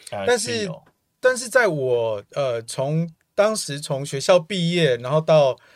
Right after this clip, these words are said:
Speaker 2: 找工作，一直到现在这一段时间以来哈，
Speaker 1: 嗯。
Speaker 2: 一直都有一种职种，一直都在缺人。
Speaker 1: 啊哈。
Speaker 2: 就是以前我，以前像我那一年，哇，那个人多到人山人海哈，那个时候都，都是这样子，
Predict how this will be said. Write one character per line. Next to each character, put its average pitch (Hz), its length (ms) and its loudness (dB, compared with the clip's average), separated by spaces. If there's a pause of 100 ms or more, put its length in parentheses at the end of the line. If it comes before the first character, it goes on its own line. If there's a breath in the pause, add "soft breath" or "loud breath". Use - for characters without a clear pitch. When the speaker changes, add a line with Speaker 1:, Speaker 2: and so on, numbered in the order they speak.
(160 soft breath)
Speaker 2:
找 113 180 -2
工 175 260 0
作， 180 160 0
一 175 80 -6
直 156 120 -4
到 160 200 4
现 165 220 0
在 165 100 4
这 160 140 0
一 180 80 2
段 165 180 4
时 151 160 -4
间 143 220 -4
以 139 80 -8
来 104 240 -6
哈， 113 160 -10
Speaker 1:
嗯。 - 80 -16
Speaker 2:
一 233 100 -8
直 160 220 -6
都 180 220 2
有 147 180 -2
一 233 80 -10
种 123 320 -2
职 - 240 0
种， 131 260 -2 (300)
一 269 140 0
直 - 260 2
都 180 160 8
在 185 160 6
缺 160 260 4
人。 95 280 -2 (1040)
Speaker 1:
啊 95 240 -8
哈。 101 600 -6
Speaker 2:
就 170 80 0
是 226 120 -4
以 175 200 2
前 170 240 4
我， 233 180 2
以 175 120 0
前 226 180 2
像 277 220 4
我 170 80 6
那 226 100 2
一 262 100 -2
年， 196 360 0
哇， 214 120 0
那 226 60 -2
个 233 140 2
人 180 320 -2 (240)
多 226 200 6
到 202 240 8
人 180 180 0
山 208 180 4
人 175 160 0
海 165 240 -2
哈， 135 220 -4
那 165 80 0
个 170 80 0
时 151 160 -4
候 160 100 4
都， 175 200 2
都 175 160 0
是 170 160 -2
这 165 160 2
样 156 120 4
子， 143 140 -8